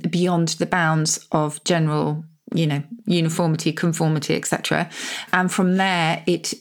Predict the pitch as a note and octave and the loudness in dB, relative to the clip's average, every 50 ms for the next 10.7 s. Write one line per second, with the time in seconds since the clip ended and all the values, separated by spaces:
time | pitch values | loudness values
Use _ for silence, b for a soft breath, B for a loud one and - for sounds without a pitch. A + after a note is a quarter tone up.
0 | _ - - - F3 D#3+ D#3+ D#3+ - - F3 D#3+ D#3+ D#3 D#3+ F3 F#3 F3+ E3 D#3 | _ -8 -2 0 0 0 0 -2 0 0 2 2 2 2 2 2 2 2 2 2
1 | D#3 D#3 C#3 A2 - D3+ C#3+ D3+ D3 C3+ D3 D#3 D3 D3 D3 - - - - D#3+ | 2 2 0 0 0 0 0 0 0 0 0 0 2 2 0 -2 -4 -4 -2 0
2 | C#3+ C#3+ C#3+ C#3 - - - - D#3+ D#3 D#3+ - - - - - - D#3+ D#3+ D#3 | 2 2 2 2 0 -2 -2 0 0 0 0 -2 -6 -6 -4 -2 -2 0 0 -2
3 | - - D#3+ D#3 D3 D3 - E3 D3 D3+ D3 - - D#3+ D#3+ - E3 D#3+ D#3 - | 0 0 0 0 0 -2 -2 -2 0 0 0 -2 -2 -4 -2 0 0 0 0 -2
4 | - - - D3+ - - D#3 - - - - - - - - - - B B B | -6 -4 -4 -4 -4 -2 -2 -2 -2 -2 -4 -4 -2 0 0 0 -2 B B B
5 | B B B B B - G#3+ G#3+ F#3+ F#3+ G#3 C4 C4+ C4+ - - C4 B3 B3 A#3 | B B B B B -2 0 0 0 2 2 0 0 0 0 2 4 4 4 2
6 | A3 A#3 - G3 F3+ - - F3 - - - - - - C4 B3+ A#3 F#3 D#3+ - | 2 2 0 0 0 2 2 0 0 0 -4 -6 -4 2 2 4 4 2 0 0
7 | - E3+ D3+ D3 - - F#3+ F3 F3+ G3+ A#3 C4+ C#4+ G#3 F3+ D#3+ - - - D#3+ | -2 -2 -2 -2 -2 0 2 4 4 4 4 4 2 2 0 0 -2 0 0 0
8 | E3+ D#3+ D#3+ - G3 G3 F#3+ F#3+ G3+ A3 A3 - - - - B3 C4 C4 B3 - | 0 0 0 2 2 2 2 2 2 2 2 0 -4 -2 0 2 2 2 2 0
9 | D3 D#3 - - - - G#3 - - E3+ D#3+ - D#3+ D#3+ E3 G#3+ B3 A#3+ - D#3 | -2 -2 -2 -2 0 -2 -2 0 0 -2 0 0 -2 0 2 0 0 0 -2 -2
10 | E3 D#3+ D#3+ - - - - E3+ D#3+ D#3+ - F3 E3 D#3+ | -2 -2 -2 -4 -4 -4 -2 -2 -2 -2 0 0 -2 -2